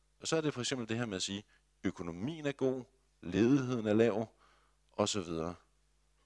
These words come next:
I det tilfælde, så vil mere af det samme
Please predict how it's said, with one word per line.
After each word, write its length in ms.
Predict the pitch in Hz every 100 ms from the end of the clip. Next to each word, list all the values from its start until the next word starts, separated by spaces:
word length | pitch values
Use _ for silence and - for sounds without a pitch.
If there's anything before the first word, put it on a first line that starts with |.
| _ _ _ _ _
I 60 | -
det 140 | 180
tilfælde, 500 | 190 170 165 147 107 107 _ _ _ _
så 200 | - 160
vil 160 | 175
mere 180 | 147 113
af 60 | 117
det 100 | 120
samme 320 | 95 95 113